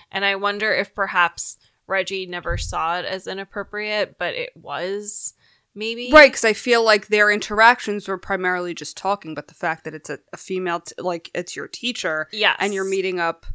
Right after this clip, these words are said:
Speaker 2: after hour, you know, like,
Speaker 1: Right, like,
Speaker 2: it looks
Speaker 1: objectively,
Speaker 2: bad.
Speaker 1: yeah, objectively, like, from my perspective, this relationship is bad. But how bad, I think, is maybe the question that I have.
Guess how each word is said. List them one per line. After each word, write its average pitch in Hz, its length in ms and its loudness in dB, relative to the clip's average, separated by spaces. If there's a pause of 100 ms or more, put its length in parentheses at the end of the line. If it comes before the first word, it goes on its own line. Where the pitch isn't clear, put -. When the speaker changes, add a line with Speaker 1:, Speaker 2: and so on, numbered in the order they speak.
(240)
Speaker 2:
after 240 420 2
hour, 175 560 2
you 262 140 4
know, 254 200 8
like, 226 240 8
Speaker 1:
Right, 233 260 8
like, 240 240 2
Speaker 2:
it 247 360 8
looks 349 300 10
Speaker 1:
objectively, 330 160 4
Speaker 2:
bad. 208 520 10
Speaker 1:
yeah, 226 260 8
objectively, 269 800 2
like, 226 160 0
from 208 240 -10
my 196 200 0
perspective, 277 880 -4
this 220 260 -2
relationship 185 640 -6
is 170 200 -6
bad. - 360 2 (460)
But 190 360 4 (120)
how 254 480 8
bad, 294 400 8
I 247 180 4
think, 233 240 -4
is 208 140 -2
maybe 196 360 0
the 180 120 -2
question 185 440 -10
that 202 140 -6
I 202 120 0
have. 226 460 -2